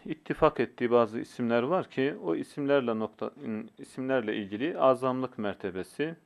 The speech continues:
azamlık noktası ifade edilebiliyor. Ama onların nazarında, fakat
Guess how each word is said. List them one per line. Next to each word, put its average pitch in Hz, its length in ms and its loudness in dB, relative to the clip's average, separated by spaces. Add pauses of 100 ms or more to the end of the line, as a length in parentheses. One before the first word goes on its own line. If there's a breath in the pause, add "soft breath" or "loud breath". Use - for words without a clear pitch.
azamlık 120 580 0
noktası 110 600 -4
ifade 123 340 2
edilebiliyor. 101 840 -4
Ama 143 200 -6
onların 127 440 0
nazarında, 95 640 -4
fakat 139 300 0